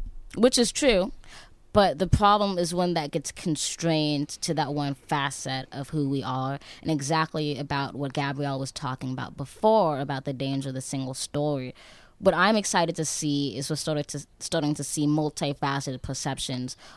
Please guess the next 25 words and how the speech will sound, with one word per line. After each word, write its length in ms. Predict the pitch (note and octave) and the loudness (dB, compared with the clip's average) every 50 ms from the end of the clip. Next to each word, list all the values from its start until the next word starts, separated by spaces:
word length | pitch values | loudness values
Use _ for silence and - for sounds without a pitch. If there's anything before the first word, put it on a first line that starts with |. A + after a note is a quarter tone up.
| - - | -8 -6
of 100 | D3+ C3+ | -4 -2
what 300 | C#3 C#3 D3 C3 - - | 0 0 0 0 -2 -4
that 160 | C#3+ B2+ A2 | -4 -2 0
narrative 480 | C#3+ C#3 C#3 C#3 C#3 C#3 B2+ B2+ C3+ C3+ | 0 0 2 0 -2 -2 -4 -6 -6 -6
looks 400 | C3 C3 C3 C#3 - - - - | -4 -4 -4 -4 -6 -6 -2 2
like. 260 | F3+ F#3 G#3 A3 - - - - - - | 4 4 4 2 -2 -6 -10 -10 -6 0
I 120 | - F3 | 0 0
get 260 | F3+ - F#3+ F#3 - - - - - | 2 4 4 4 4 2 -4 -18 -16
very 640 | - C3 C#3+ C#3+ C#3+ C#3+ D3+ F#3+ F#3 F#3+ G3 F#3+ F3+ | -12 -8 -8 -6 -2 2 4 6 6 6 4 4 2
thrilled 460 | F3+ - F3 E3+ D#3 C#3+ C3+ C3+ C3+ | 0 0 0 0 2 0 -2 -4 -4
when 80 | D3+ D#3 | -2 -2
I 80 | D3 | -2
start 320 | C#3+ - - D3 C#3+ C#3 - | -2 -2 -4 -4 -4 -4 -4
to 100 | - D3 | -6 -6
see 240 | - - - C#3+ C3+ | -6 -4 -4 -4 -4
pieces 540 | - - - C#3+ C#3+ - - C#3+ C#3+ - | -4 -2 0 0 0 0 -2 -4 -4 -2
where 480 | C#3+ C#3 C3+ C#3+ C#3+ C#3 C#3 C#3 C#3 B2+ - | -2 -2 0 0 0 0 0 -2 -4 -4 -4
it 280 | - C#3+ C3+ B2+ - - - - - - - - | -4 -4 -4 -4 -4 -6 -8 -8 -8 -8 -4 -4
exposes 800 | F3 C#3+ - - - - - F3 D#3 D#3 D#3 D3 - D3 C#3 - | -2 -2 0 -2 -2 2 4 4 4 6 4 2 0 -2 -2 -2
the 100 | D#3 D3 | -2 0
vulnerability, 840 | C3+ D#3 D#3 D3+ D3 C#3+ C#3 C3 C3+ F3 F3+ A3+ A3 F#3 D3+ C3 B2+ | 0 0 2 2 0 0 0 2 2 4 4 4 2 2 0 0 -2
actually, 580 | - - - B2+ - - - C3+ C3+ C3 C3 - | -2 -4 -4 -4 -4 -4 -4 -4 -4 -6 -6 -4
of 180 | - C#3+ C3+ C3 | -2 -2 -2 0
Black 300 | B2+ C3+ C3 C3+ C3+ - | -2 0 2 2 2 2
women, 400 | C#3 C#3 C3 C3 C3 C3 C3 | 2 0 0 0 0 -2 -4